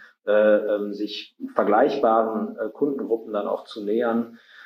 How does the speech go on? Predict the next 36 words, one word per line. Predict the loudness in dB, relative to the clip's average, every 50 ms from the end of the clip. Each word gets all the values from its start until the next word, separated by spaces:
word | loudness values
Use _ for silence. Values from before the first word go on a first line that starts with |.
| -20 -20 _ _ _ _ -14
Ähm, | -10 -8 -8 -6
ganz | -2 -2 -2 -2 -2 -2
grundlegende | 2 2 2 4 2 2 4 4 6 6 6 4 4 2
Veränderungen, | 2 2 2 2 4 2 4 4 4 4 4 4 4 4 4 4 4 6 4 4 4 2 0 -4 -6 -8 -4
auch | -2 -2 -2 -2 -6 -12 -12 -6
in, | -2 -2 0 0 -2 -2 -4
in | -4 -4 -4
Bezug | -4 -6 -6 -4 0 2
auf, | 2 2 2
auf | -2 -10 -8 -8
Geschäftsmodelle, | -4 -2 0 0 0 0 0 0 2 2 4 4 4 4 4 2 2
sowas | 2 2 2 2 2
wie | 0 -4 -4
Plattformen, | -2 0 2 2 2 0 -4 -6 -2 0 2 2 2 0 0 0
die | 0 0
ja | 0 0 0 2
weit | 2 2 2 2
entfernt | 0 -2 0 0 0 0 0 0 0
sind | -2 -6 -6
von | -6 -6 -4
der, | -2 -2 -2 -2 -4 -8 _
von | -8 -6
der | -6 -6
klassischen | -6 -4 -6 -6 -6 -8 -12 -10 -10 -6 -2
Handelslogik, | 0 2 2 2 0 0 -2 -2 -2 -2 0 0 -2 -4 -4 -4
sondern | -8 -8 -6 -4 -6 -6 -8 -10 _ _ _ _ _ _ _ _
mit | -20 -14 -4
ganz, | -2 0 0 2 2
ganz | 2 0 -2 -2 -4
neuen, | -2 0 2 2 2 2 0 0 -2 -4 -4 -4 -4 -4 -6
äh, | -8 -8 -8
Geschäftsmodelllogiken | -8 -8 -4 -4 -6 -6 -6 -8 -6 -6 -2 -2 0 0 0 0 -2 -2 -2 -4 -6 -8 -12
in | -10 -10 -12
den | -10 -6
Markt | -4 -4 -4 -4 -4 -10
hineinkommen. | -12 -12 -10 -6 -6 -6 -6 0 0 0 0 0 -2 -4 -6 -8 -12 -12 -14